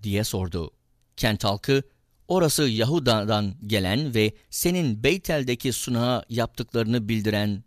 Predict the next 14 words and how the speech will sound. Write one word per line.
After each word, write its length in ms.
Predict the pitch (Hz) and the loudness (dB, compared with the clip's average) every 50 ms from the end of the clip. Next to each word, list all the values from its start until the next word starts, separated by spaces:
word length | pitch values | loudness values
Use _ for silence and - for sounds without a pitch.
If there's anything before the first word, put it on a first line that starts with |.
| _ - | _ -4
Tanrı 300 | - 131 120 123 143 190 | -2 0 0 2 2 0
adamının 560 | 170 135 120 113 110 110 107 113 135 160 143 | 0 2 2 2 2 2 2 2 2 0 0
mezarıdır." 640 | 107 98 95 90 101 104 139 160 160 131 95 - - _ - | -2 -2 0 0 2 2 2 2 0 0 -2 -4 -12 _ -8
diye 180 | 101 95 98 110 | -4 -2 0 0
yanıtladı. 640 | 107 98 90 92 90 - - 90 85 87 78 73 _ _ _ _ _ _ _ _ _ | 0 0 -2 -4 -4 -6 -8 -8 -6 -6 -8 -10 _ _ _ _ _ _ _ _ _
Kral, 300 | - 123 107 101 117 131 - _ _ _ _ - | -4 -2 -2 -2 -2 -4 -8 _ _ _ _ -2
"Ona 240 | 143 156 175 175 160 | 0 2 2 2 2
dokunmayın." 580 | 175 170 - 196 175 135 110 101 92 92 92 | 2 2 2 2 2 2 2 0 0 -2 -2
dedi. 320 | 85 90 90 92 85 85 - _ _ _ _ _ _ - | -2 -2 -2 -4 -4 -6 -8 _ _ _ _ _ _ -6
"Kimse 300 | - 240 226 180 - 165 | -2 -2 0 0 -2 -2
onun 220 | 135 131 139 143 | -2 0 0 -2
kemiklerini 640 | 135 - 143 131 135 127 - - 123 120 127 135 127 | -2 -2 0 0 0 0 0 0 0 2 2 2 2
rahatsız 400 | 113 117 117 120 - - 131 113 | 0 0 -2 -2 -4 -4 -2 0
etmesin." 520 | 113 110 - - 101 95 - 104 98 95 | 0 -2 -2 -4 -6 -4 -2 -2 -4 -4